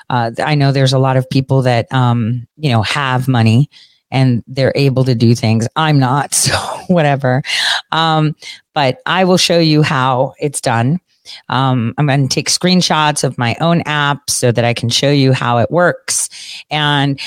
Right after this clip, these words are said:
how you can take advantage of things. Because right now, whatever comes out of this crypto conference in Miami,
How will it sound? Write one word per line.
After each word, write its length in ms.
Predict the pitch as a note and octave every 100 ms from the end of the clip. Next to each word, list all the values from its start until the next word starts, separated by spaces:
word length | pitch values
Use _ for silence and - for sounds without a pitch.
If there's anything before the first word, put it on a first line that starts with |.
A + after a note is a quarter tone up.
| -
how 120 | - E3
you 140 | D#3
can 160 | D3+ D3+
take 180 | D3+ C#3+
advantage 420 | C3+ F3 E3+ D3
of 120 | C3+
things. 320 | C#3 B2+ B2+
Because 260 | D3 D3+ D3
right 200 | E3 D#3+
now, 260 | E3+ D#3
whatever 280 | C#3 C#3 D3
comes 240 | - D#3+ D3+
out 120 | D3
of 80 | C#3+
this 140 | C#3+
crypto 300 | E3+ - C#3
conference 480 | - C3 B2+ C3 C3
in 60 |
Miami, 640 | C3+ D#3 G#3 F3+ C3+ D3